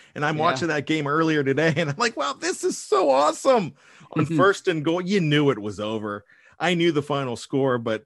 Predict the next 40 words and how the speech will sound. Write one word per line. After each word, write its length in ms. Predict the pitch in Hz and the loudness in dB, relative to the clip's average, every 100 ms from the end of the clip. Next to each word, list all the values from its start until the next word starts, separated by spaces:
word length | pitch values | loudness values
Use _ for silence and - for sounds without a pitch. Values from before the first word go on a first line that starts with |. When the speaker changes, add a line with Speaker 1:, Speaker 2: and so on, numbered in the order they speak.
| _ | _
Speaker 1:
I 180 | 127 143 | -4 -2
knew 260 | 139 151 | 0 0
when 200 | 139 120 | 0 -2
Bradshaw 500 | 110 113 135 139 156 | -4 -2 -2 -2 0
rolled 340 | 147 131 143 139 | 0 2 0 0
right 380 | 135 135 139 143 _ _ _ | 0 0 -2 -6 _ _ _
and 160 | 120 117 | -12 -4
found 300 | 131 120 113 | -2 -2 -6
Stallworth 500 | - 139 139 131 - - | -2 0 0 -2 -6 -4
all 300 | 139 160 156 | -2 0 0
alone 280 | 156 151 | 0 -2
in 60 | 151 | -2
the 120 | 143 | -2
end 160 | 147 151 | -2 -2
zone, 340 | 156 156 151 | 0 0 0
the 120 | 120 | -4
twenty-six 720 | - - 147 160 147 165 143 - | -10 -8 -8 -8 -8 -10 -10 -10
to 100 | 139 | -10
twenty 400 | - 147 151 139 | -8 -8 -6 -6
win, 520 | 135 175 180 185 170 _ _ _ _ - | -4 -2 -2 -4 -6 _ _ _ _ -4
I 220 | 147 170 | -2 0
knew 500 | 151 156 151 135 123 - _ _ _ | 0 0 2 2 0 -8 _ _ _
this 260 | 110 156 - | -4 -2 0
was 200 | 147 123 | -2 -2
one 200 | 131 139 | -2 -2
of 120 | 127 | -2
those 240 | 120 107 | -4 -6
special 440 | - - 135 - 127 | -8 -4 -4 -4 -6
games, 360 | 120 123 120 | -4 -4 -6
and 80 | 110 | -6
I 80 | 110 | -8
couldn't 340 | - 131 123 | -6 -6 -6
wait 220 | 110 123 123 | -6 -6 -8
to 100 | 87 | -14
talk 360 | - 123 123 | -8 -8 -8
to 100 | 117 | -10
you 180 | 107 110 | -6 -6
about 280 | 95 95 85 | -6 -6 -6
it, 100 | 82 | -8
Tony. 380 | 101 87 82 | -10 -10 -14